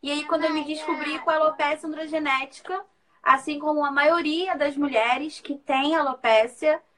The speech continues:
Speaker 1: é, não foi fácil. A gente nega e tem todas aquelas, aqueles, aquelas questões, né? Que toda mulher que gosta, né, se, é vaidosa tem. Eu acho que nem quem não é vaidosa também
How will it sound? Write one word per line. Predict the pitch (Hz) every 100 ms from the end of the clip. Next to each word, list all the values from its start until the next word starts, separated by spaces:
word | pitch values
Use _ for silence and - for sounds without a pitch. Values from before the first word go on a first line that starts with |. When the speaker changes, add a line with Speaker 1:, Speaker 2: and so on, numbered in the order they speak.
| _ - _
Speaker 1:
é, | - 247 247 247
não | 262
foi | 302 359
fácil. | - 320 277 294 - 302
A | 262
gente | 233 226 254 247 - _ _ _
nega | 220 220 247 294 294 277 262 262 247
e | 233 233 220 214 - _ _
tem | 330 427
todas | 466 453
aquelas, | 440 427 349 349 339 302 - - - - _
aqueles, | - 277 294 285 277 285 277 269 -
aquelas | 285 294 294
questões, | 311 302 - 254 240 294 427 -
né? | 254 240 320 -
Que | 254
toda | 233 233
mulher | 262 254 240 226 247 233 -
que | 233 220 - _ _ 185 196
gosta, | 208 220 254 285 254
né, | 226 247
se, | 277 247 - -
é | 220 220
vaidosa | 208 220 233 220 214 220 254 247 -
tem. | 196 196 254 392 - 269
Eu | 285
acho | 359
que | -
nem | 370 494 554
quem | 453 466
não | 440
é | 349 370
vaidosa | 381 349 254 262 302
também | 285 262 262